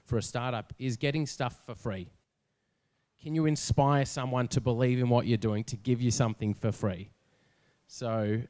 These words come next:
you know, you're often doing contra deals at that early stage. "Hey, this is what I'm doing, get on board, you give me this, I gi-, give you that." So,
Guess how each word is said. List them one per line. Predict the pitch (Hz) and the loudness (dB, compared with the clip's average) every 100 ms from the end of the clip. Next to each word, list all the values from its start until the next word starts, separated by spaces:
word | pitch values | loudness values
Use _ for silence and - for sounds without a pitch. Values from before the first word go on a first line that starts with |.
| _ | _
you | - 127 | -14 -12
know, | 113 | -10
you're | 120 135 | -6 -6
often | 139 143 156 131 | -2 -2 0 -2
doing | 127 123 120 | -4 -6 -6
contra | - 160 165 160 | 0 2 2 -2
deals | 120 123 104 101 - - | 0 0 0 -2 -8 -14
at | 117 | -8
that | 120 117 | -8 -6
early | 117 117 110 | -4 -2 -2
stage. | - 113 101 | -2 -4 -6
"Hey, | 113 127 117 95 - _ _ _ _ _ _ _ _ _ _ _ 131 | -2 -2 -2 -4 -12 _ _ _ _ _ _ _ _ _ _ _ -10
this | 147 | -6
is | 160 | -2
what | 135 127 | 0 0
I'm | 117 | 2
doing, | 156 156 147 | 4 6 6
get | 143 | 6
on | 127 | 6
board, | 120 151 143 | 8 8 8
you | 139 | 6
give | 127 123 | -8 -12
me | 123 | -10
this, | 120 147 - - | 2 4 4 -2
I | 120 127 | -6 -8
gi-, | 123 - | -10 -18
give | - 123 | -8 -4
you | 117 | 0
that." | 101 92 - | 0 -2 -8
So, | - 127 123 | 0 2 2